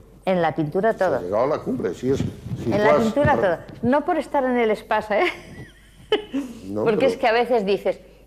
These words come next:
Speaker 1: "Claro, que como estás en el Espasa ya has llegado". No, es porque yo, claro, he encontrado unas cosas tan maravillosas en pintar que, que nunca hubiera pensado.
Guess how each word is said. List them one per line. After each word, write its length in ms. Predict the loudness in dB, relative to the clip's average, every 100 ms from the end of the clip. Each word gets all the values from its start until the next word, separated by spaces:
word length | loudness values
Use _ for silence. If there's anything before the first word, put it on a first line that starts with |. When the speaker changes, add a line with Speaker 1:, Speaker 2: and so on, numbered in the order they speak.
| -2
Speaker 1:
"Claro, 260 | 0 0 -4 -2
que 80 | 0
como 120 | 0
estás 300 | -2 -2 2
en 60 |
el 120 | 2 2
Espasa 400 | 0 -2 2 2
ya 160 | 2
has 80 | 2
llegado". 280 | 0 2 0 -4 -18 -20 -12
No, 220 | -6 -6 -8 -20 -20 -20 _ -4
es 160 | -4 -4
porque 360 | -8 -8 -14
yo, 280 | -14 -14 -16 -10
claro, 220 | -6 -4
he 20 |
encontrado 500 | -4 -4 -6 -6 -10 -8
unas 180 | -8 -8
cosas 240 | -14 -8
tan 220 | -4 -2
maravillosas 580 | -2 -2 -2 -4 -6 -10
en 120 | -12
pintar 420 | -10 -8 -6 -6 -6 -20 -20
que, 120 | -20 -20
que 100 | -20
nunca 280 | -16 -18 -18
hubiera 300 | -16 -14 -14
pensado. 420 | -14 -16 -16 -20